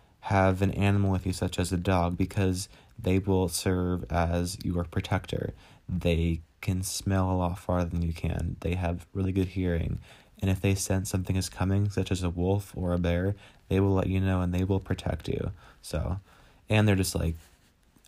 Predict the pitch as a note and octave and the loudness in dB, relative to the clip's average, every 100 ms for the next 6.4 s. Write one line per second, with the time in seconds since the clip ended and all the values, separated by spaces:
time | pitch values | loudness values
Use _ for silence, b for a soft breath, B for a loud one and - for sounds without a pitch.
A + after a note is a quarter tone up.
0 | - - G2 F#2+ G2+ F#2+ F2+ F2+ F#2+ D#2+ | -6 0 2 2 0 0 0 0 -2 0
1 | E2+ E2+ E2 - - G2 F#2+ - F2 E2 | 0 0 0 -2 -4 -2 -2 0 0 0
2 | F2 - F2 E2 E2 D#2+ B B B B | 0 0 0 0 -2 -4 B B B B
3 | - F2 F2 F2 D#2+ - - _ _ _ | -6 -2 -2 -2 -4 -6 -12 _ _ _
4 | _ _ - - - F#2+ - - - B | _ _ -12 -10 -8 -8 -8 -12 -14 B
5 | B B - G2+ F2+ D#2+ D2+ A#1+ A#1+ - | B B -2 0 2 0 -4 -4 -4 -6
6 | - G2 - G2+ | -6 -2 -2 -2